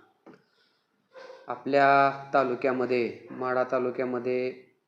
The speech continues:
गेल्या आठ दहा दिवसाखाली जो सीना नदीला महापूर आला आणि त्या महापुरामध्ये आपल्या तालुक्यातील सोळा गावे पाण्याखाली गेली, तर ते दृश्य पाहता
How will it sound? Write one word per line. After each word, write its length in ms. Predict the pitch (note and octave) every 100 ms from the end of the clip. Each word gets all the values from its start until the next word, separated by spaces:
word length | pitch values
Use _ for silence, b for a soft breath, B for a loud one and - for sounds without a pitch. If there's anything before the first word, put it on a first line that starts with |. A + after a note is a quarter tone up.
| _ _
गेल्या 320 | C3 A#2+ B2 B2
आठ 160 | B2
दहा 120 | A#2+
दिवसाखाली 760 | A#2+ B2 B2 A#2 A#2+ A#2+ B2 B2
जो 380 | A#2+ B2 B2 B2
सीना 580 | - B2 B2 B2 B2 B2+ C3
नदीला 460 | B2+ A#2+ B2 B2 B2 A#2+ - - - - - - -
महापूर 440 | B2+ C#3 C#3 C#3+ C3+
आला 260 | A#2 G#2 F#2 - - - - - - - - - - - -
आणि 440 | A#2+ B2 C3 C3 C3
त्या 140 | C3+ C3+
महापुरामध्ये 1000 | C#3 C#3 C#3 C#3 C3+ C3+ C3 C3 C3+ C3 - - -
आपल्या 280 | C3+ C3+ C3 C3
तालुक्यातील 540 | C3 B2 C3 B2+ C3
सोळा 380 | C3 - C3 C3+
गावे 460 | C3+ C3 B2 C3 C3 - -
पाण्याखाली 460 | C3 C#3 D3 D3 D3
गेली, 300 | C#3 G2+ F#2 - - - - - - - - - - - - -
तर 100 | C#3 C#3+
ते 100 | D#3
दृश्य 400 | D3+ D#3 D#3 D#3+
पाहता 640 | D3+ D#3 C#3 D3+ D3 C#3+